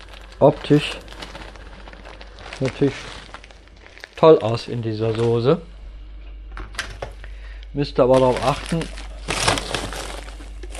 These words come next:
die meisten schwarzen Oliven sind mit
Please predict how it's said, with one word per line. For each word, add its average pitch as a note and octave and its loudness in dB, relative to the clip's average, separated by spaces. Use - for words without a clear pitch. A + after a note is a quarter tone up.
die C3 -4
meisten C3+ 4
schwarzen C3 2
Oliven A#2+ 0
sind A#2 0
mit A#2+ -4